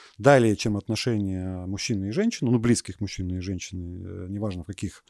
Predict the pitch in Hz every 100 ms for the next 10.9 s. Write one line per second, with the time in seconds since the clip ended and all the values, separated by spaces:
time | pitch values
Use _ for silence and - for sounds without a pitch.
0 | - - 98 - 104 95 104 107 98 92
1 | 104 113 107 104 110 131 233 - - 139
2 | - - - - 143 190 202 - 156 135
3 | 147 - 151 120 104 - 117 98 - 113
4 | - 90 - 101 113 113 101 90 - -
5 | 104 117 101 113 143 156 233 220 143 170
6 | 123 117 151 113 101 143 - - - 90
7 | 98 - 101 107 104 98 92 - _ _
8 | - - - - - - - 131 151 143
9 | 127 147 208 220 180 165 160 226 226 214
10 | - - - 151 151 156 156 147 123